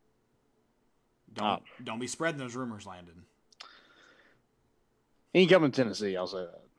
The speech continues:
Speaker 2: It sucks. It is what it is, but, yeah, he's probably not coming to Tennessee.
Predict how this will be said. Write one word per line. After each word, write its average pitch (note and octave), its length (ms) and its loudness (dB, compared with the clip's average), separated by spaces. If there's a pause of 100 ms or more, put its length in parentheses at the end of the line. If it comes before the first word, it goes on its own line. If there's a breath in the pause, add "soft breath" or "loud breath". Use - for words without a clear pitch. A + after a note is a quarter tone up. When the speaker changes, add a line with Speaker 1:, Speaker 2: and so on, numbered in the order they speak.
(400)
Speaker 2:
It C#3 100 0
sucks. D#3 480 8
It B2 120 6
is C3+ 160 8
what C3+ 120 8
it B2 100 6
is, B2 300 2
but, A2 320 -2
yeah, G2 200 -6
he's G2 100 -8
probably G#2+ 260 -4
not F#2 140 -12
coming F#2 240 -14
to - 100 -18
Tennessee. - 280 -16